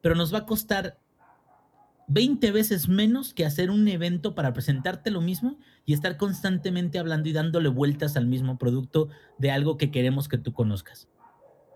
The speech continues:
Entonces, yo siento que la tendencia va para alejarse de ese formato del que había antes de la BlizzCon, pero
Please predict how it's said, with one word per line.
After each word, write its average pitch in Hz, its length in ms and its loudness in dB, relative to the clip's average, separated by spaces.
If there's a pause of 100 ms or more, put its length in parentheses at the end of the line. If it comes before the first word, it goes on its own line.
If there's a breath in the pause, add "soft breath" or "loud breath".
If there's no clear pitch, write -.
(340)
Entonces, 160 640 0
yo 196 140 0
siento 233 280 2
que 160 120 -4
la 135 160 -2
tendencia 170 420 -2
va 165 380 -4
para 123 160 0
alejarse 160 500 -2
de 180 80 -2
ese 180 160 -2
formato 151 460 0
del 170 180 -4
que 113 220 0
había 131 180 0
antes 147 180 0
de 135 60 0
la 117 80 0
BlizzCon, 170 400 -4 (560 soft breath)
pero 196 480 0